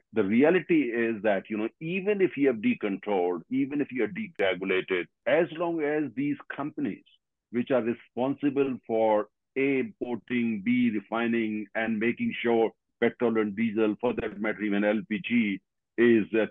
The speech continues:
taken around the country and literally in some cases even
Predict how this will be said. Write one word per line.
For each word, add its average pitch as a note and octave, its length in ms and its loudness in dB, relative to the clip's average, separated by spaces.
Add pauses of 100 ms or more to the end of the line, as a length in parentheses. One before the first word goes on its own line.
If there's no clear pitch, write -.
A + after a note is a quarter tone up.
taken C3 220 0
around A#2 320 2
the A2+ 80 0 (100)
country G#2 600 -2 (140)
and A#2 300 0
literally B2+ 460 2
in G#2+ 120 0
some G#2+ 200 -2
cases G#2+ 240 -2
even G2+ 280 -2